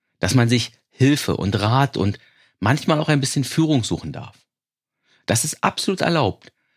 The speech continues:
solange du die Verantwortung für dein Leben nicht abgibst. Es ist und bleibt immer dein Job, für dein Wohlergehen zu sorgen. Also Hilfe in Anspruch zu nehmen, das ist absolut nützlich, das ist erlaubt,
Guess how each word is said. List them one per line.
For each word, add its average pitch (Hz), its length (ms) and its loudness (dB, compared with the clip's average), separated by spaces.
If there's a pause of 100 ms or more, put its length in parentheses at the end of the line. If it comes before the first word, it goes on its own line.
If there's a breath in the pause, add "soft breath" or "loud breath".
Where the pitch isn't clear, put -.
solange 135 580 2
du 135 260 0
die 135 140 0
Verantwortung 143 580 0
für 120 140 -4
dein 110 160 2
Leben 92 220 0
nicht 78 200 -6
abgibst. - 600 -12 (1000)
Es - 200 -2
ist - 460 -2 (340)
und 98 180 0
bleibt 98 340 2
immer 120 220 4
dein 78 300 0
Job, - 300 -6 (400)
für - 160 2
dein 98 220 2
Wohlergehen 76 460 0
zu - 160 -6
sorgen. - 380 -10 (760)
Also 85 200 0
Hilfe 123 260 4
in 92 100 2
Anspruch - 360 -4
zu - 140 -4
nehmen, 95 340 0 (640)
das 92 160 0
ist - 200 -2
absolut - 400 -2
nützlich, - 580 -2
das - 140 -2
ist - 120 -4
erlaubt, 185 500 -2